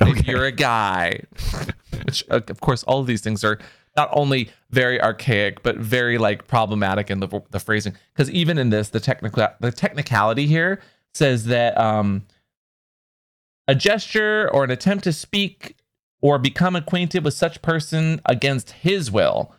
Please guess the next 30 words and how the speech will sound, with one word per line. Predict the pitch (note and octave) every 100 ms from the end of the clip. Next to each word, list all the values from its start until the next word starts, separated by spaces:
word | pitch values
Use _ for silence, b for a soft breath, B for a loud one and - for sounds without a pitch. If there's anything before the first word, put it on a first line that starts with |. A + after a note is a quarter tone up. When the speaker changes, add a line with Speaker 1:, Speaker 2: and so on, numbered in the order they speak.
| b
Speaker 2:
is | A2 G2+
the | G2
law. | F#2 C2 D#2 - _ _ _ _
So | C3
it's | A2+
not | C#3 B2+
even | A#2 A2+ G#2+
Speaker 1:
Wait, | G2 D2+
against | E2 E2+ -
his | - G#2+ D#3+
will? | - - - F#2+
Really? | B2+ - G#2+ - _ _ _ -
Speaker 2:
Yeah, | A#3+ G#3
because, | G3+ F#3+ E3+
of | D#3
course, | F#3 D3+ C3
m-, | C3+
men | C3 D3+
are | D#3+
the | A2+
only | G#2+ G#2+
thing | G#2 G#2+
that | F#2+
laws | F#2+ G2+ B2+
care | - E2
about. | - F2 A2+ - - _ _ _ _ _ _ _ _
When, | E3+ G3 G3
when | B3
they're |
Speaker 1:
So | C#4+